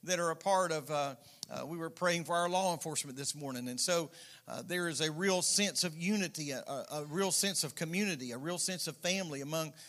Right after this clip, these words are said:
things like law enforcement because they have shared experiences, oftentimes,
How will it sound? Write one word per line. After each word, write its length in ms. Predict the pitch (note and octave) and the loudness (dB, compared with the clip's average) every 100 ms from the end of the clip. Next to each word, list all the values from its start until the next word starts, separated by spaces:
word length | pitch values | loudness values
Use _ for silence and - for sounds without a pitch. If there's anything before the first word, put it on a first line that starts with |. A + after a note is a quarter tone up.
| - - | -16 2
things 340 | G3+ F3+ B2+ | 4 4 2
like 200 | D#3 D3 | 0 0
law 280 | D#3 F#3+ F3 | 2 2 0
enforcement 520 | C#3 D3+ B2+ B2+ B2 | -4 -6 -6 -6 -8
because 360 | C#3 E3 D3+ B2+ | -8 -6 -4 -4
they 120 | D#3+ | -2
have 200 | D3+ C3 | 0 2
shared 520 | - - F#3 F#3+ F3+ | 2 2 0 -2 -4
experiences, 920 | C#3+ D3+ - G#3+ F#3+ C#3+ - - - - - - - - - | -8 -4 -4 -4 -6 -6 -10 -12 -14 -16 -20 -20 -20 -8 4
oftentimes, 880 | E3+ G#3 E3+ D#3 E3+ E3 D#3 C#3 | 6 6 2 0 4 4 2 0